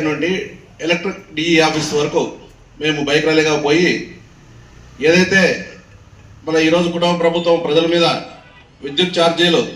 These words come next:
భారం మోపిందో, మరి వాటిని ప్రజల్లోకి తీసుకుపోవాలని చెప్పి ఒక లక్ష్యంతో మన వైఎస్ జగన్మోహన్ గారు ఈ ధర్నా కార్యక్రమాన్ని తలపెట్టినాడు.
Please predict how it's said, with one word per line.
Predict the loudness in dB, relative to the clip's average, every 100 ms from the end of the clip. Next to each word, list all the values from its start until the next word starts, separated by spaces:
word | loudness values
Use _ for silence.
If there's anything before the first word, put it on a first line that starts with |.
| -6
భారం | -2 0 2
మోపిందో, | 0 0 2 2 2 -8 -20 -20 -20 -20 -20 -20 -18 -2
మరి | 0 2
వాటిని | 2 2 0 0 -6 -16 -18 -8
ప్రజల్లోకి | -2 0 0 -2 -6
తీసుకుపోవాలని | -8 -4 -2 0 -2
చెప్పి | -2 0 0
ఒక | 0 -4
లక్ష్యంతో | -4 -4 0 0 -2 -8 -20 _ _ -12
మన | -4
వైఎస్ | 0 0 2
జగన్మోహన్ | 2 2 0 0
గారు | 0 0 -2 -10 -20 _ _ _ -10
ఈ | -6 -2
ధర్నా | 0 2 2
కార్యక్రమాన్ని | 0 -2 -4 -4 -4
తలపెట్టినాడు. | -2 -2 -2 -6 -6